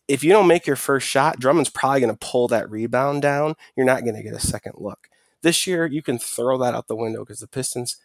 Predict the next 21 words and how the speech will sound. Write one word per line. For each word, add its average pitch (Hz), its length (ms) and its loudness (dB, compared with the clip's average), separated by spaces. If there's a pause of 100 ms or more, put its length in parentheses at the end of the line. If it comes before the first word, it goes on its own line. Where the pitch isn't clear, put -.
(120)
cannot 139 480 0
rebound 113 420 -6
the 104 40 -14
ball 104 220 -12
to 98 80 -14
save 101 300 -8
their 101 120 -14
lives, 95 480 -12 (380)
uh, - 40 -8 (120)
e-, - 200 -4
e-, 127 120 -4
especially - 520 2
without 110 280 0
Blake 95 300 -8
out - 160 -16
there. 107 220 -14 (260)
You 151 80 4
know, 143 100 4 (400)
Thon 147 420 4
and, 135 340 2
and 120 300 -2